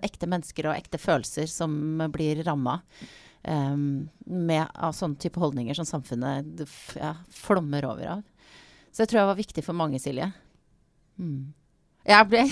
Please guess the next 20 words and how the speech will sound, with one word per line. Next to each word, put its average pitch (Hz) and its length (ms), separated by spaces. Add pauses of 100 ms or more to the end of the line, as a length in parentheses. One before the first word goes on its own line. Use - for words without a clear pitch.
(140)
<laughs> - 20 (180)
jeg 254 160
synes 233 240
det 254 80
er, 247 120 (380)
eh, 254 220
jeg 233 320
så, 202 240 (160)
jeg - 160
har 220 80
jo 208 80
sett - 160
klippet 196 280
før, 254 260
og 220 40
jeg 214 100
så 196 240
det 175 120 (140)
om 156 120
igjen 147 260